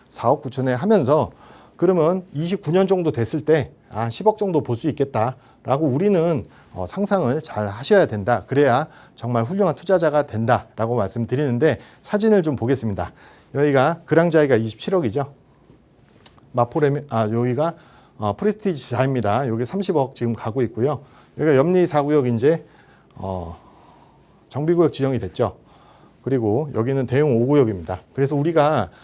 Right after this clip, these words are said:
어, 타임머신을 탈 수가 없기 때문에, 어, 여기 사 년 전 투자가 가능한 곳이 여기이기 때문에, 아, 우리는 이런 투자를 하실 때, 어, 초기부터, 어, 수익을 왕창 내실 수 있다라고 말씀을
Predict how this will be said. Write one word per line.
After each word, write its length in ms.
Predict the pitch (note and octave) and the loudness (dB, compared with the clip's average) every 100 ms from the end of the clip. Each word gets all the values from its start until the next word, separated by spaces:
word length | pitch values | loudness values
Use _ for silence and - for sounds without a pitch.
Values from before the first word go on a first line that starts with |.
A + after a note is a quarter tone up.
| - - - | -20 -20 -16
어, 200 | - G2+ G2+ | -4 -4 -2
타임머신을 460 | G#3 A3+ G#3+ G3+ F#3+ | 0 2 2 0 -2
탈 140 | A3+ | -2
수가 180 | A3+ C#3 | 2 2
없기 200 | A2 E3+ | 2 0
때문에, 500 | F3+ A#2+ D#3 E3 - _ _ | 2 2 2 -2 -4 _ _
어, 200 | - E2 F2+ | -14 -12 -2
여기 420 | A#2+ D#3 D#3 F3+ - - | 0 2 0 -2 -10 -18
사 240 | - C3 | -4 2
년 180 | G3+ A3+ | 4 4
전 160 | A3 | 2
투자가 880 | A3 F3+ E3 C#3 - D3+ - - D3 | 2 2 2 2 -2 -2 -2 0 0
가능한 420 | C#3 A#2 C3 C#3+ | 0 -2 0 0
곳이 240 | B2 A2 C#3+ | 0 -2 -2
여기이기 340 | G#2 C3+ A#2+ | -2 -2 -6
때문에, 420 | A2+ G#2 G#2+ D#3+ D3+ - - _ | -4 -4 -2 -4 -6 -20 -20 _
아, 120 | F#2+ F#2+ | -8 -6
우리는 500 | G2+ B2+ G#2 C3 - _ _ | -4 -2 -2 -4 -6 _ _
이런 400 | B2+ D3+ G3 A2+ - - | 0 4 4 2 -6 -8
투자를 380 | F#3 F#3+ E3 | 2 4 4
하실 320 | C#3 G3 A3 - | 0 -2 -2 2
때, 280 | E3+ - - _ _ - | 2 2 -6 _ _ -10
어, 180 | E2+ E2+ | -10 -8
초기부터, 580 | G#3+ A3 E3 D3+ E3+ - _ - | -4 -2 -2 -2 -2 -4 _ -12
어, 140 | F2 | -12
수익을 460 | - F#3+ C#3 D3+ D3+ _ | -6 0 2 2 -2 _
왕창 400 | A2+ D3 D#3 A#2 - | -4 -2 -2 -4 -4
내실 260 | A#2 A#2+ C3+ | -4 -4 -4
수 140 | A#2 | -8
있다라고 600 | - A#2+ - _ G#2+ A2 | -2 -2 -2 _ -6 -2
말씀을 440 | G#2 - A#2 A#2 | -4 -2 -4 -4